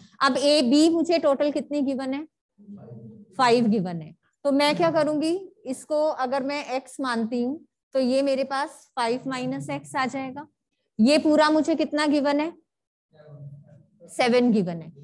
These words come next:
सेवन में से ये five minus X है, तो ये portion कितना रह जाएगा?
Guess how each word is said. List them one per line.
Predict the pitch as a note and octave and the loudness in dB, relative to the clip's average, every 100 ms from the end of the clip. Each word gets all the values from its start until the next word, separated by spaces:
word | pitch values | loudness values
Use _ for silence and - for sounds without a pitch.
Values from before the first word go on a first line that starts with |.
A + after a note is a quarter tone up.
| - - | -20 -16
सेवन | - C4+ C4+ D4+ | 0 2 4 4
में | E4 D#4+ | 4 2
से | D#4+ | 0
ये | D#4 C#4 D4 | 0 2 0
five | D4 C4 C#4 C#4 | 0 0 -2 -4
minus | D4 D4 D4+ D4 | -6 -4 -6 -6
X | D4 C#4+ - | -8 -8 -10
है, | D#4 E4+ _ _ _ - | -12 -12 _ _ _ 0
तो | C4+ | 2
ये | C4 D4 | 4 4
portion | D4+ C#4+ D#4+ D4 | 2 0 0 -2
कितना | C#4+ C4+ C#4 | -2 -4 -4
रह | C#4 | -2
जाएगा? | C4 C#4 C4+ C#4+ | -4 -4 -4 -4